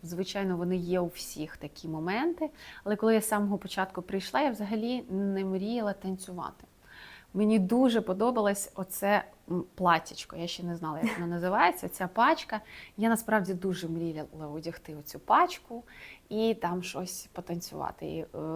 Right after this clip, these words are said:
Speaker 1: не було якоїсь, е, такої осознаності, яка, е, м, прям привела, привела мене до балету. Е, я, це моє було бажання, просто я бачила паралельний клас, де були дуже красиві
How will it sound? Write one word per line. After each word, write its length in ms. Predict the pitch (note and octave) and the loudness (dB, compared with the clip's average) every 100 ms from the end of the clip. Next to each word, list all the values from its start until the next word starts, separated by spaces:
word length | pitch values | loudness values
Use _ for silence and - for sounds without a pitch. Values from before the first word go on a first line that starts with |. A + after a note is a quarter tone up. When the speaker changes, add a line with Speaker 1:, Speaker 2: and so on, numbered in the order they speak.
| D#3+ E3 | -4 0
Speaker 1:
не 200 | F#3 A3 | 0 2
було 300 | C#4+ D4 G#3+ | 6 8 8
якоїсь, 640 | F3+ F3+ F3+ F3 F3+ - | 6 2 2 2 0 -6
е, 320 | F3+ F3 E3+ E3+ F#3 - - - - - - - - | -2 0 -2 -6 -14 -20 -20 -20 -20 -20 -20 -20 -18
такої 280 | - F3+ | 0 4
осознаності, 1080 | E3 F3+ A3+ C4+ C4 A3+ F#3+ F#3 - F3 E3+ | 4 4 6 6 6 2 2 -2 -6 -6 -2
яка, 760 | F3 F3+ F#3 F#3 G3 F#3+ F#3 F3 | -4 -4 -2 0 2 2 0 -2
е, 460 | E3 E3+ - - | -4 -8 -12 -12
м, 180 | F3 E3+ | -8 -6
прям 400 | F3 E3 E3 D#3+ G3 A#3 _ _ _ - D3 - | -4 -2 -2 -6 -10 -18 _ _ _ -18 -16 -12
привела, 560 | - F#3+ F#3 G3+ G3+ - | 0 2 6 6 6 4
привела 500 | - G3 F#3 F#3+ G3 | 0 -2 0 0 0
мене 240 | F#3+ F3+ | 2 0
до 140 | F3+ F#3 | 0 0
балету. 480 | F3 F3 D#3 - - _ - - - - | 0 0 -2 -8 -18 _ -20 -20 -14 2
Е, 280 | F#3+ F#3+ | 6 6
я, 200 | F#3+ A3 | 6 4
це 160 | A3 A#3+ | 4 2
моє 280 | A#3 G#3 F3 | 2 2 2
було 200 | E3+ E3 | 0 -2
бажання, 500 | F#3 G#3 D#4 F#4+ A#3 | 0 4 6 6 2
просто 300 | - F#3+ F3+ | -4 -6 -4
я 100 | F3 | 0
бачила 380 | F3 F3 - E3+ | 0 -2 -6 -4
паралельний 500 | F3 F3 F3 E3+ E3 | -2 0 0 -2 -6
клас, 380 | - A#3 C#4+ | -2 0 0
де 100 | C#4+ | -2
були 220 | F3+ F3+ F3+ | -6 -4 -4
дуже 240 | F3+ F3 | -2 -4
красиві 360 | F3 F#3 F3 | -8 -12 -12